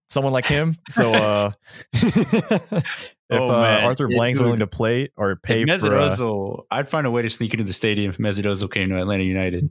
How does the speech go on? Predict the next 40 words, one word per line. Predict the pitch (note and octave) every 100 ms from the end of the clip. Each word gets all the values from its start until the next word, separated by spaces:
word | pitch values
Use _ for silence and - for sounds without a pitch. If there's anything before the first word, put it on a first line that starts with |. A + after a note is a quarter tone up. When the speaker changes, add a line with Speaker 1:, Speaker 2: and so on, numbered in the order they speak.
| -
Speaker 1:
Dude, | G2 F#2
that, | G2+ G2 -
that'd | A2
be | G2 -
big | G#2 F#2 -
'cause, | F#2+ F2+
uh, | F2 E2 -
Atlanta | - G2 F#2+
United, | F2+ F2+ E2+
meanwhile, | F2+ F2 E2+ E2+
is, | D#2+
uh, | E2 D#2+ - - - - - - - - - -
really | D3
bad. | E3 C#3+ F#2 D#2+
So | - F2 F2 F2 E2+
Speaker 2:
<laughs> | -
Speaker 1:
I | G3+ - G3+ G3+ F#3+ G3 D3+
don't | E3
even | G#3
know | G3
if | F3+
Ozil | F3+ E3 C#3+
can | A#2
help | E3 -
'cause, | G#2+ A2
like, | A#2
we |
don't | D#3 D#3+
have | C#3+ - _ _
really | - A2 B2 G2+
any | G#2 G2
strikers, | - G#2 G2 D#2+
but | -
that's | F2+ G2+
a | F2+ E2+ E2+ _
whole | - G#2 G2+
other | G2
podcast | - G2+ F#2 G2+ F#2
in | E2+
itself. | - G2+ F2+ F2